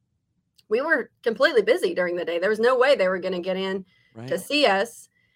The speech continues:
Speaker 1: Um, but that if they called after hours, they knew somebody was gonna answer their call.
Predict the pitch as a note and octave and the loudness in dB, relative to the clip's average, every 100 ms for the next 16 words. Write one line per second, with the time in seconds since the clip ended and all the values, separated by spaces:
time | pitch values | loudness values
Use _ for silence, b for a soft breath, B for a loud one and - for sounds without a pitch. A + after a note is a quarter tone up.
0 | _ - G3 G3+ F#3+ G#3 G#3 G#3+ G#3 G#3 | _ -4 -2 0 0 -2 0 -2 -2 -4
1 | G3+ B3 A#3 G3 G3 G3+ C#4 A#3+ G#3 F#3+ | 0 0 2 0 0 0 0 0 -2 -2
2 | G3 G#3 F#3+ A3+ A#3 F#3 F3 G3 G3+ F#3+ | 0 -2 -2 -4 -4 -4 -6 -6 -6 -8
3 | F3+ E3+ E3+ - - F3+ | -8 -10 -8 -8 -8 -10